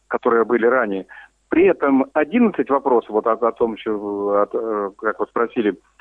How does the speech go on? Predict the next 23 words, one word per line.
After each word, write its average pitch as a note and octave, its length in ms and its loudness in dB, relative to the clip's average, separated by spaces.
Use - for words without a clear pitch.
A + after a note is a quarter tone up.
одиннадцать E3+ 480 0
вопросов C#3 580 0
включены F3 720 0
впервые. G#2+ 680 0
Это D#3 440 4
вопросы B2 680 2
о C3 220 2
языках, B2 720 0
например, A2 280 -4
какой C3+ 340 2
род-, B2+ 240 -2
э, A2+ 260 4
какой C3 320 0
язык B2 300 0
они A2 140 0
считают A#2 360 0
родным A#2+ 480 2
или G#2 640 2
используют A2+ 640 -2
его A2+ 220 2
в - 40 -10
повседневной A2+ 640 -2
жизни. A2 420 -4